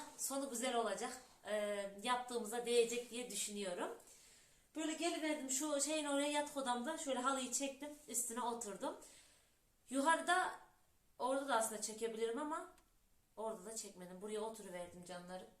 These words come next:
Öyle işte bizim günler böyle telaşlı ve şu aralar yoğun geçiyor. Sabah da komşuma gittim. Beraber çay içtik. Kahvaltı yapıyorlardı. Ben de onların yanında biraz çay içtim. Sonra geldim.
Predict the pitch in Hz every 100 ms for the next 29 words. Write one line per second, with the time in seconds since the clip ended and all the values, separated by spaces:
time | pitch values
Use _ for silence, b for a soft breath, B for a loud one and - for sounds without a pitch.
0 | _ _ _ _ _ _ _ - - B
1 | B B B - 302 285 269 - 269 262
2 | 277 220 233 277 262 277 269 277 233 233
3 | - - 247 254 247 262 254 233 240 226
4 | 208 226 262 226 220 208 175 170 - 185
5 | 254 277 B B B B B - 269 285
6 | 277 262 262 - 262 247 220 - 233 254
7 | - - 220 226 226 233 226 240 214 214
8 | - - 208 214 208 214 196 196 185 175
9 | 175 175 269 277 B B B B - 233
10 | 240 240 226 220 208 202 202 202 - 233
11 | 208 - - - 233 233 226 226 214 202